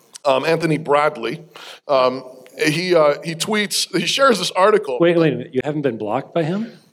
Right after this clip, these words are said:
Speaker 1: No.
Speaker 2: Then you're a nobody. <laughs> I'm sorry.
Speaker 1: <laughs> I'm
Speaker 2: I've been blocked by him for so long as I, I can't even
Speaker 1: Yeah,
Speaker 2: remember.
Speaker 1: well,
Speaker 2: Yeah.
Speaker 1: anyways, I'll, I'll, let me show you what he's doing on Twitter.
Speaker 2: Thank you.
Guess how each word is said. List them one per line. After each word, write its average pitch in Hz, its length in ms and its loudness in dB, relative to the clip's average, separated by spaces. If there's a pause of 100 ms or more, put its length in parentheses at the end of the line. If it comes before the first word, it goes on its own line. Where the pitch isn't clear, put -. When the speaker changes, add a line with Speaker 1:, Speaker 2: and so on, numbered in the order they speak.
(100)
Speaker 1:
No. - 600 0 (420)
Speaker 2:
Then 123 220 0
you're 165 220 2
a 131 40 0
nobody. 123 600 0
<laughs> - 40 -6
I'm 208 200 0
sorry. 240 320 -2
Speaker 1:
<laughs> 185 1400 0
I'm 226 140 2 (360)
Speaker 2:
I've 226 180 -2
been 180 140 -2
blocked 160 300 0
by 156 160 4
him 156 200 0
for 139 100 -2
so 143 200 0
long 143 300 0
as 123 120 -6
I, 117 260 -4
I 113 40 -6
can't 120 180 -8
even 170 100 2
Speaker 1:
Yeah, 151 80 6
Speaker 2:
remember. 120 280 -4
Speaker 1:
well, 170 140 6
Speaker 2:
Yeah. - 160 -2
Speaker 1:
anyways, 147 640 0
I'll, 180 220 0
I'll, 202 240 2
let 214 100 6
me 262 60 0
show 233 200 2
you 240 140 0
what 196 100 2
he's 190 300 -2
doing 202 220 2
on 175 120 4
Twitter. 190 380 0 (120)
Speaker 2:
Thank 269 200 0
you. 127 220 0